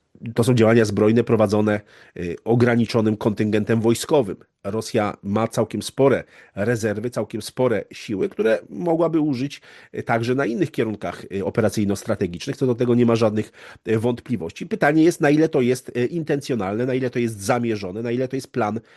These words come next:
strategiczny. Y, czyli krótko mówiąc, jest to pytanie, czy Rosja od samego początku zmierza do, y, siłowej rewizji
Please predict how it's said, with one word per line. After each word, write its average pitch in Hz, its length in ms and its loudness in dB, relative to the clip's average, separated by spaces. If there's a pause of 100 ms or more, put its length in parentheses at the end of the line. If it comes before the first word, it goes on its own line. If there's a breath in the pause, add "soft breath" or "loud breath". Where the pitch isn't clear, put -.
(140 soft breath)
strategiczny. 165 880 -6
Y, 107 220 -16
czyli 120 220 -2
krótko 151 380 2
mówiąc, 123 320 2
jest 123 180 -2
to 127 100 0
pytanie, 147 600 -2
czy 113 320 -6 (300 soft breath)
Rosja 113 420 -2
od 107 140 -6
samego 120 360 -4
początku 120 540 -6
zmierza 110 580 2
do, 95 280 -2 (500 loud breath)
y, 92 240 -6
siłowej 127 720 4
rewizji 117 800 -2